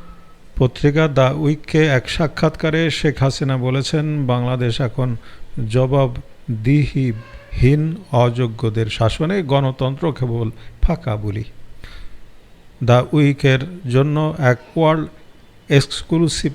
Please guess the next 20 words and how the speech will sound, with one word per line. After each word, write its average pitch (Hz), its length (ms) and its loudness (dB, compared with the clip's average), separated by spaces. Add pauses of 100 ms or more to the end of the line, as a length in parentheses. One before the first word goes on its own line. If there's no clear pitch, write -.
নিবন্ধে 147 540 2 (460)
বাংলাদেশের 123 760 0
প্রধানমন্ত্রী 147 680 0
শেখ - 280 -2
হাসিনা 160 380 -2 (420)
নিজের 131 340 4
দেশের 123 320 -2
বর্তমান 120 460 -2
রাজনৈতিক 127 560 -2
সংকট 165 480 0 (300)
ও 147 180 4
ভবিষ্যৎ 147 600 2
সম্পর্কে 123 540 -4
তার 117 240 -2
ব্যক্তিগত, 180 800 0 (800)
গভীর 180 480 6
ব্যক্তিগত 127 560 -2
ভাবনা 110 400 0
তুলে 117 260 -2
ধরেছেন। 113 440 -2